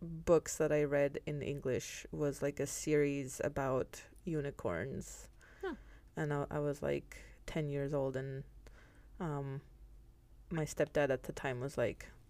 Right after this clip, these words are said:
Speaker 1: "You must read to learn the language better." And so I was reading,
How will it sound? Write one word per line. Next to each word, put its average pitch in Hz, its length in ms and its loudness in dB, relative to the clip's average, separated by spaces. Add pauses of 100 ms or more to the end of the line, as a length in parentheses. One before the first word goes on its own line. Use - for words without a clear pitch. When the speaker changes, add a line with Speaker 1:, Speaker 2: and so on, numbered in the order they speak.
(480)
Speaker 1:
"You 131 560 -4
must - 460 -2
read 175 520 2 (180)
to 147 100 0
learn 147 360 4
the 147 80 4
language 147 500 2
better." 131 420 2 (100)
And 135 300 -4
so 123 100 0
I - 80 2
was - 220 -2
reading, - 500 -4